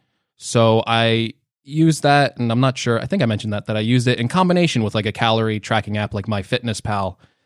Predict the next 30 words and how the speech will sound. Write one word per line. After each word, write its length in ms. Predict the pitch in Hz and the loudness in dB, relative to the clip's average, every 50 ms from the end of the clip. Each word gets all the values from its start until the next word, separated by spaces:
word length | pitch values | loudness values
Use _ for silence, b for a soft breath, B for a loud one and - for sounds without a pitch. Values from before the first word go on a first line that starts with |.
| _ _ _ | _ _ _
um, 280 | - 107 104 101 98 95 | -10 -6 -6 -4 -4 -6
setting 580 | - - - 123 120 117 117 113 113 107 107 - - - | -4 0 0 2 2 2 2 2 0 0 -2 -4 -4 2
movement 400 | 131 131 131 123 127 117 104 - | 4 4 4 6 4 2 2 2
goals 520 | 120 117 113 113 113 110 110 110 - - - - | 2 4 4 4 4 2 0 -2 -4 -8 -8 -6
and 140 | 113 107 | -4 -2
then, 140 | 104 101 101 | -2 -2 -2
uh, 220 | 98 101 98 98 - - _ _ - | -2 -2 -4 -4 -6 -10 _ _ -4
caloric 360 | - 127 120 117 110 110 - | 0 4 4 4 4 2 2
intake 360 | 131 131 127 - 113 98 - | 2 2 2 2 -2 -2 -2
goals 260 | - 107 104 104 95 101 | -2 -2 -2 -2 -2 -4
of, 80 | 95 | -4
like, 260 | 107 98 101 98 - _ _ _ _ | -4 -4 -4 -6 -10 _ _ _ _
around, 240 | 117 113 110 104 104 | -4 -2 -2 0 0
like, 280 | 104 - 101 - - _ _ _ _ _ _ | -2 -4 -4 -8 -14 _ _ _ _ _ _
uh, 160 | - 143 139 131 | -6 -4 -4 -4
two 180 | - - 190 | -4 -4 -2
pounds 280 | - 170 143 135 123 117 | 2 2 4 4 4 2
a 40 | 107 | 0
week, 360 | 107 104 98 - _ _ b b b b b b b | -4 -6 -8 -12 _ _ b b b b b b b
which 180 | - 110 - 123 | -10 -6 -6 -4
was, 100 | 113 107 | -2 0
like, 180 | 117 113 - | -2 -2 0
kinda 180 | - 170 165 156 | 2 2 4 6
like 140 | 151 139 127 | 4 4 4
the 80 | 151 | 4
maximum 640 | 139 143 151 156 151 139 - - 151 147 139 135 131 | 4 6 4 4 2 0 -2 -2 0 2 2 4 2
you'd 180 | 123 120 - | 0 -2 -4
probably 360 | - - 190 185 170 170 160 151 | -2 0 0 2 2 2 2 4
wanna 260 | 147 143 135 131 120 | 4 4 4 2 2
lose 560 | 117 117 120 120 117 110 104 101 101 101 | 0 0 0 0 0 0 -2 -4 -6 -8